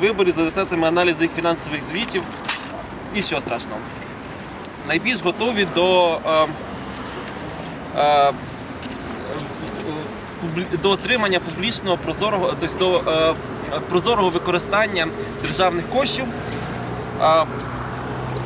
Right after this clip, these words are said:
дані взяті офіційні, на с-, на, е, за даними О В К і Т В К. Ось. Е, найбільш готові в нас три партії. Це,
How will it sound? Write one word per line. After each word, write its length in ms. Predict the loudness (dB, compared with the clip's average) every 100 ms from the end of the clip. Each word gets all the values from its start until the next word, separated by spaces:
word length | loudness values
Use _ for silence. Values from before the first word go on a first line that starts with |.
| -2
дані 220 | 0 0 0
взяті 340 | 2 0 0
офіційні, 580 | -6 -4 -2 -2 -2 -4 -4 0
на 60 | 0
с-, 240 | 2 2
на, 380 | 4 6 6 4
е, 640 | 4 4 4 2 0 -2 0
за 100 | 0
даними 420 | 4 4 2 0 0 0 0 0
О 80 |
В 120 | 0 2
К 240 | 4 4 2
і 60 | -2
Т 140 | -2
В 140 | 0
К. 200 | 4 4 4 -2 -4 -2 -2 -2 -2 -2 -4 -4 -4 -2 0
Ось. 160 | 0 -2 -2 -4 -6 -6 -2 2
Е, 200 | 4 4 0 -6 -6 -6 -6 -6 -6 -6 -4 -2
найбільш 280 | 0 0
готові 260 | 0 -2 -2
в 60 | 0
нас 180 | 0
три 200 | 0 -2
партії. 500 | 2 4 4 0 -2 0
Це, 240 | 4 4